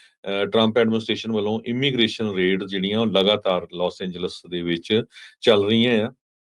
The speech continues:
ਅ, ਕਰਫਿਊ ਰਾਤ, ਰਾਤੀ ਵੀ ਉੱਥੇ ਲਾਇਆ ਗਿਆ ਸੀ। ਅ, ਇਸ ਤੋਂ ਬਿਨਾਂ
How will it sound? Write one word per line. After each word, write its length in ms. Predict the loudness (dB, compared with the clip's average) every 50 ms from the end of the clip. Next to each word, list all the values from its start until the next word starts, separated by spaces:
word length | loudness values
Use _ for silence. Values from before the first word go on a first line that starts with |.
| _ _ _ _ _ _ _ _ _ _ -16 -10
ਅ, 380 | -8 -6 -4 -2 -2 0 -2 -2 0
ਕਰਫਿਊ 520 | 0 0 0 0 -4 -6 -4 -2 0 2
ਰਾਤ, 380 | 4 4 4 2 0 -2 _ -4
ਰਾਤੀ 340 | -2 -2 -2 -2 -2 0 0
ਵੀ 160 | 0 0 -2
ਉੱਥੇ 260 | -2 0 2 2 4
ਲਾਇਆ 240 | 4 4 4 4 4
ਗਿਆ 220 | 4 2 2 2
ਸੀ। 200 | 0 -2 -8 -12 -12 _ -20 -20 -20 -20 _ -8 -4
ਅ, 400 | 0 0 2 2 2 0 -2 0
ਇਸ 180 | 2 2 2 2
ਤੋਂ 140 | 2 2 2
ਬਿਨਾਂ 440 | 4 4 2 2 2 2 0 -2